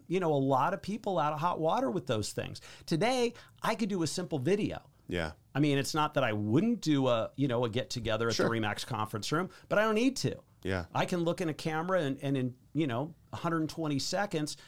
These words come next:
Speaker 1: share exactly what people need to know and schedule a Zoom call with them to walk through the process. And the next thing you know, they're out of it.
Speaker 2: Yeah.
Speaker 1: It's so efficient to be able to use social. You just have to use it in the right way.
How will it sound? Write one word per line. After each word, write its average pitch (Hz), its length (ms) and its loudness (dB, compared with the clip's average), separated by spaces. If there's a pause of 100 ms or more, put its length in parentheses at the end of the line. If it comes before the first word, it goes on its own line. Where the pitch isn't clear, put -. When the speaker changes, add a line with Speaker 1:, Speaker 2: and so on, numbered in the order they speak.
(160)
Speaker 1:
share 165 340 0
exactly 147 440 0
what 165 140 0
people 156 280 -4
need 151 220 2
to 156 80 -2
know 156 240 0
and 156 160 0
schedule 151 400 -2
a 135 60 0
Zoom 151 260 0
call 156 260 2
with 151 160 -2
them 175 140 -4
to 151 60 -2
walk 143 260 0
through 156 140 -6
the 139 80 -6
process. 160 560 -2
And 147 100 0
the 139 60 -2
next 143 240 -4
thing 160 160 -4
you 160 80 -2
know, 160 180 -2
they're 175 160 0
out 247 160 2
of 156 100 -6
it. - 160 -6 (240)
Speaker 2:
Yeah. 117 120 0
Speaker 1:
It's - 120 0
so 196 560 4
efficient 147 500 -4
to 123 100 -6
be 113 100 -4
able 113 220 -2
to 104 40 -4
use 98 220 -4
social. 107 380 -6
You - 100 -8
just 247 160 -6
have 208 160 0
to 151 60 -2
use 143 200 2
it 120 40 -6
in 104 40 -6
the 107 80 -4
right 95 180 -4
way. - 160 -12